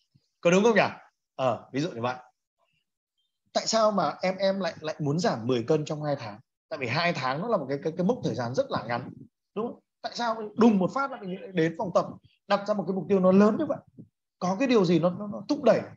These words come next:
nó thôi thúc em là nhất định mình phải giảm cân không? Hay là có một cái plan gì sắp tới mà, mà em cần phải có một cái cơ thể sexy, hấp dẫn, đẹp để mình, mình, mình show cái body của mình ra? Thì, thì chia sẻ giúp anh đi.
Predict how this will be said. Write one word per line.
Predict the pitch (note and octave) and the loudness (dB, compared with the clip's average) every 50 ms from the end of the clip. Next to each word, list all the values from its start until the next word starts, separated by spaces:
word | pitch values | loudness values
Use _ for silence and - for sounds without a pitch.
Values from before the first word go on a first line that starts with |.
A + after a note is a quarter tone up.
| _ _ _ _ | _ _ _ _
nó | G3+ F#3+ | -6 0
thôi | - B3+ A#3+ - | 2 2 2 2
thúc | D#4 D4 - | 0 0 0
em | A3 G#3 G3 | 0 0 0
là | F3+ E3+ D#3 | -2 -4 0
nhất | C#3+ F3 D#4 D4+ | 2 2 2 2
định | B3+ A3 - | 0 -6 -6
mình | G3 D#3+ - | -8 -8 -8
phải | B2+ | -10
giảm | A2 - - - | -12 -14 -10 -6
cân | G3 G3 G3 | -4 -4 -4
không? | G3+ G3+ G3+ - _ _ _ _ _ _ _ _ | -4 -6 -10 -14 _ _ _ _ _ _ _ _
Hay | - B3 B3+ | -6 -6 -2
là | A#3+ A3 | -2 -2
có | G#3+ G#3+ A3 | -2 -2 -6
một | B3+ | -4
cái | A3 A#3+ A#3 - | -4 -6 -6 -2
plan | A3+ A3 A3 A3 G#3+ | 0 0 0 0 -2
gì | G#3 | -4
sắp | F3+ - B3 A#3+ - | -2 -2 -4 -4 0
tới | - G3 F#3 G3+ | 2 2 2 2
mà, | C4 B3 G#3+ F#3 F3 - - _ _ - - _ _ _ _ _ _ _ _ _ _ | 0 -2 -4 -4 -4 -8 -14 _ _ -20 -20 _ _ _ _ _ _ _ _ _ _
mà | E3 D#3+ | -4 -2
em | F3+ F#3+ F3 | 0 0 4
cần | - B3 G#3+ F#3+ E3+ D#3 | 4 4 4 4 2 0
phải | C3 A#2 | -2 -2
có | C#3 D3+ | -2 -4
một | G3+ G#3+ | -4 -4
cái | G#3 G3 G3+ | -6 -6 -4
cơ | G#3 G3 F3+ | -4 -2 -2
thể | E3+ A#2+ | -2 -4
sexy, | - - C4+ C#4 - - A#3 A#3 A3 G3+ G3+ | -2 -4 -4 -4 -4 -8 -8 -6 -4 -4 -4
hấp | G#3 C#4 C4+ G#3 | -4 -4 -6 -4
dẫn, | F3+ B3 B3+ - - _ | -4 -4 -4 -6 -12 _
đẹp | A3 G3+ F#3 E3+ - - _ _ _ _ _ _ _ | 2 2 2 2 -4 -10 _ _ _ _ _ _ _
để | F#3+ F3 D3+ B2+ B2+ | 2 2 4 4 2
mình, | D#3 D#3 | 0 -2
mình, | D#3 E3+ D#3+ | -2 -2 -2
mình | D#3+ E3 E3 | -2 -2 -2
show | D3+ - - - A#3 A#3 G#3+ G3+ | -2 -2 0 0 2 0 0 0
cái | A3+ | -2
body | G#3+ G#3+ G#3 F#3+ F#3 D#3 | 0 0 2 2 2 0
của | C3 A#2+ | 0 -2
mình | A#2+ C3+ B2+ | -4 -4 -4
ra? | A#2 B2+ D#3 D#3+ - - _ _ _ _ _ _ _ - _ _ _ _ | -4 -6 -8 -8 -12 -18 _ _ _ _ _ _ _ -20 _ _ _ _
Thì, | - C#3+ C#3+ D3 C#3 - | -10 -6 -6 -6 -6 -6
thì | E3 D3+ | -8 -6
chia | - - G#3 | -4 -4 -4
sẻ | F3+ G#3 F#3+ E3 | -2 0 -2 -2
giúp | A2+ F#3+ A#3 | -2 -4 -2
anh | A#3 G#3 G3 G3 | -2 -2 -2 -2
đi. | G#3 G3+ | -4 -4